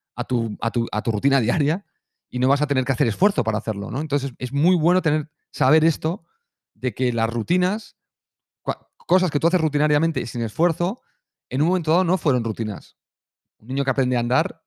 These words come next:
eh, para nosotros es rutinario andar, pero el niño que aprende a andar se pega mil hostias antes de aprender a andar. Para él no fue rutinario, pero lo convirtió en rutinario. Bueno,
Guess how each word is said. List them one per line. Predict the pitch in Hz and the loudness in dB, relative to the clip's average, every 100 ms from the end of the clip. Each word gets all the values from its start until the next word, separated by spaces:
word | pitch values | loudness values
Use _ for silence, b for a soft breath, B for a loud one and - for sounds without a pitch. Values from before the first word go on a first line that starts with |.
| _ | _
eh, | 110 107 107 104 - _ _ | -8 -4 -4 -6 -10 _ _
para | 117 | -10
nosotros | 104 135 | -6 0
es | 151 | 0
rutinario | 135 104 139 156 | 0 -2 0 0
andar, | 113 110 - _ _ _ | 0 -2 -6 _ _ _
pero | 107 | -8
el | 110 | -4
niño | 123 131 | -2 0
que | |
aprende | 123 123 117 | 0 0 0
a | |
andar | 110 147 | 0 -2
se | - | -2
pega | - 120 143 | -2 -2 -2
mil | 120 | -2
hostias | 151 127 113 | -4 -2 -4
antes | 107 | -4
de | 104 | -4
aprender | 104 101 | -4 -6
a | 104 | -6
andar. | 101 104 - _ | -6 -8 -12 _
Para | 113 113 | -6 -2
él | 120 | 0
no | 151 | 0
fue | 139 156 | 0 2
rutinario, | 160 123 110 101 104 - _ _ _ _ | 2 0 -2 -2 -6 -12 _ _ _ _
pero | 156 | 2
lo | 175 | 4
convirtió | 143 127 113 | 2 0 0
en | 135 | 0
rutinario. | 123 113 113 110 | 0 -2 -4 -2
Bueno, | 143 | -2